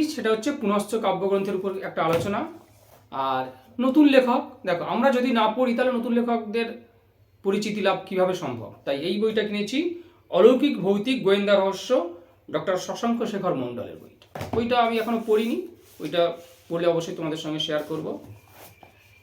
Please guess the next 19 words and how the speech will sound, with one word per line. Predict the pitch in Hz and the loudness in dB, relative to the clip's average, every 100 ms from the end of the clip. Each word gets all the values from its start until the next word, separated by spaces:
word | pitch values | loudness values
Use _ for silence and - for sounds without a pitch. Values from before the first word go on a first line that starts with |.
| - | -4
যে | 156 269 | 2 2
স্বপ্নগুলি | 262 254 285 285 294 233 | 2 2 2 4 4 4
বেঁচে | 220 226 | 2 0
থাকে | 226 269 381 381 - - - | 2 2 2 -2 -12 -16 -2
তরুণ | 185 190 180 139 | 2 2 2 0
রায়, | - - - _ _ _ _ - | -4 -14 -20 _ _ _ _ 0
তরুণ | 196 226 233 | 2 4 4
রায়ের | 240 - | 4 0
যে | 196 | -4
স্বপ্নগুলি | 165 196 185 202 214 | -8 -8 -4 -4 -2
বেঁচে | 151 143 | -6 -8
থাকে, | 117 117 - _ _ - 254 | -14 -16 -20 _ _ -12 -6
এই | 233 | 0
বইটা | 247 240 254 254 - - | 0 2 2 2 -4 -6
আমার | 196 180 | -6 -2
পছন্দ | 196 226 226 214 | -2 0 2 4
হয়েছে, | 220 214 269 349 - - - | 4 4 -4 -4 -12 -20 -8
কারণ | 175 196 | -2 0
আমরা | 190 | 0